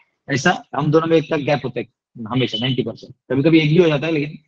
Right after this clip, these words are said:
डिफरेंस होता है। तो जब चंद्र उगा, जैसे सॉरी सन राइज हुआ और सनराइज के समय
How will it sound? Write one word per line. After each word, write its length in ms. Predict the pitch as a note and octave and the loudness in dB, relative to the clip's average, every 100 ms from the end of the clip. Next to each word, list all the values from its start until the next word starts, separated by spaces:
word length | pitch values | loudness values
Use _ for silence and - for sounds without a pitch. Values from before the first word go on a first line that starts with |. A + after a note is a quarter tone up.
| _ A2+ | _ -12
डिफरेंस 320 | B2 B2 G#2 | -10 -8 -12
होता 160 | - _ | -18 _
है। 60 | _ _ _ _ _ _ _ _ _ | _ _ _ _ _ _ _ _ _
तो 180 | F#3+ E3 | 2 4
जब 360 | G3 G3 A#3 C4 _ _ _ _ _ - | 0 2 -2 -4 _ _ _ _ _ -2
चंद्र 300 | F#3+ G3 A3 A#3 | 0 2 0 2
उगा, 420 | F3+ E3+ D3+ - - _ _ - - _ _ _ _ _ _ C3+ | 2 4 4 0 -12 _ _ -20 -20 _ _ _ _ _ _ -4
जैसे 320 | C#3 D3+ - | -2 -2 -4
सॉरी 300 | C#3 C#3+ A2+ - | -2 -2 -2 -8
सन 340 | - - G3+ A#3 | -6 0 0 0
राइज 460 | - E3+ G#3 F#3+ | 2 6 6 6
हुआ 320 | E3 C#3 D3 C4 _ _ _ _ _ _ _ _ - | 4 2 0 -4 _ _ _ _ _ _ _ _ -2
और 160 | E3+ F#3 | 0 0
सनराइज 680 | - G3+ A3+ G#3 G3+ G#3 E3 | 0 0 0 2 2 0 -2
के 120 | A3+ | -4
समय 600 | F#3 _ G3+ G3 G3+ C3+ | -4 _ -2 0 -2 -4